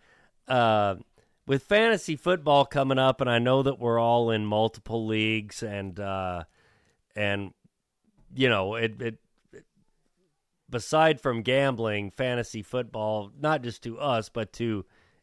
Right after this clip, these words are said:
everybody, it's one of the big reasons the N F L continues to get bigger and bigger and bigger every year, and everybody's drafts are getting ready to come up,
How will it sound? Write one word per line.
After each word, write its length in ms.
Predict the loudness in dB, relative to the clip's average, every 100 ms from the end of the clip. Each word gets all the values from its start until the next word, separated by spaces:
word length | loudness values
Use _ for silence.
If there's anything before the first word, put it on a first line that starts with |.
| _
everybody, 560 | 0 0 -2 -4 -2 -4
it's 140 | -4
one 300 | -6 -2 0
of 60 | 0
the 80 | -4
big 340 | -2 -2 -2
reasons 440 | -4 -6 -6 -10 -8
the 140 | -6
N 100 | -4
F 220 | -4 -4 -2
L 360 | 0 0 -2 _ _ _ -10
continues 580 | -8 -6 -4 -4 -6
to 100 | -6
get 240 | -8 -8 -6
bigger 360 | -6 -4 -2 -2
and 120 | -2
bigger 300 | -4 -4 -6
and 120 | -4
bigger 340 | -4 -2 -2
every 280 | 0 -2 -4
year, 480 | -4 -2 -2 -2 -4 _ _ _ _ _ -4
and 400 | 0 0 -2 -4
everybody's 680 | -4 -2 0 2 2 0 -6
drafts 580 | -2 2 4 2 0 -6
are 60 |
getting 220 | -8 -8 -4
ready 200 | -4 -4
to 100 | -6
come 320 | -4 -2 0
up, 320 | 0 0